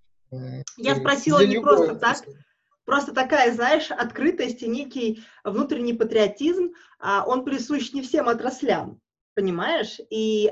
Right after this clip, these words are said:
Speaker 2: I T-отрасль, ну, в том числе в банках, да, любые банки сейчас, это в первую очередь I T-компании, а,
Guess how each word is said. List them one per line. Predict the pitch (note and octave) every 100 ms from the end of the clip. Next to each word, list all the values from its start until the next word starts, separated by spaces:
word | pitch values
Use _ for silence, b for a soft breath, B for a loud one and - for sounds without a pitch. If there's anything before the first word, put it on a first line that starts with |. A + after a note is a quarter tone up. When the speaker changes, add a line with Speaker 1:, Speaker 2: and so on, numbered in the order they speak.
| -
Speaker 2:
I | A3 G#3+
T-отрасль, | D4+ F4+ F#4 - A#3 A3+
ну, | G#3+ A3
в |
том | A3+ G3+
числе | G3+ - F#3+
в | F3+
банках, | E3+ F#3+ F3 F#3 D#3+
да, | G3
любые | A3 G#3 G3
банки | F#3+ G3 F#3 F#3
сейчас, | G3+ F#3+ A3+ A#3
это | A3+ F#3+
в |
первую | A3 G3+ G3
очередь | G3 F#3
I | F#3+
T-компании, | G3 G3+ G3 F#3+ G3 F#3 F3+ F3+ B B B B
а, | G3+ G3 F#3